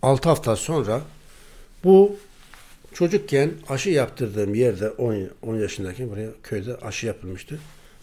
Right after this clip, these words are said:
Aşı noktası yeri belli burası. Bu kolumun burası böyle, şuradan dirsekten buraya kadar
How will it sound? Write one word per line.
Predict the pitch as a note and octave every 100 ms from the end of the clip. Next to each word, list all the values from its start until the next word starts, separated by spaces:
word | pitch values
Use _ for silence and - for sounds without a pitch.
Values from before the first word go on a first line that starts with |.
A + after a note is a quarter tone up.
| -
Aşı | - A2+ D#3+
noktası | B2 - G#2 D3+
yeri | C3 A#2+ C3
belli | A#2 A2
burası. | F#2+ F#2+ - F3 F#3+ - - - - - - - - -
Bu | G3
kolumun | - G#3 F#3+ G3 F3+
burası | F#3+ F3 E3 D3+
böyle, | F3 C#3+ D#3
şuradan | - E3 D3 D#3 D3+ C3+
dirsekten | D3+ D#3 C#3+ D3 C3+
buraya | B2 D#3
kadar | D3 A#2 B2